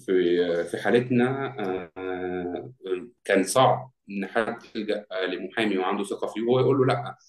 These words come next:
خصوصا لو كان الأمر متعلق بقضية متعلقة بشأن، آه، بشأن عام. يعني دي مش قضية مخدرات هقبلها أو أرفضها. أنا شايف، كنت شايف إن واجب لما يلجأ ليا حد إن أنا أساعده،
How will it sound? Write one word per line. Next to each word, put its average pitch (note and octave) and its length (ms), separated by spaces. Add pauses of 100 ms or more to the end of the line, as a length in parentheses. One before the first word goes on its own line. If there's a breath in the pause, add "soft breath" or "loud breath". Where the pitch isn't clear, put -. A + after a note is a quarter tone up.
(280 soft breath)
خصوصا - 220
لو G#2 180
كان A2+ 140
الأمر A2+ 220
متعلق A2 580 (260)
بقضية G2 240
متعلقة G#2 420
بشأن، G2+ 300 (120)
آه، G2 180
بشأن A2+ 300
عام. G#2+ 280
يعني F2+ 200
دي F#2 160
مش - 320
قضية G#2 280
مخدرات G2+ 760 (120)
هقبلها G2+ 440
أو F#2+ 200
أرفضها. A#2 320
أنا A#2 100
شايف، A#2+ 280
كنت - 180
شايف C3 280
إن A2 160
واجب A2 460
لما F#2+ 280
يلجأ G2+ 380 (460 soft breath)
ليا A2 240
حد B2 260
إن G#2 200
أنا G#2 220
أساعده، G2+ 560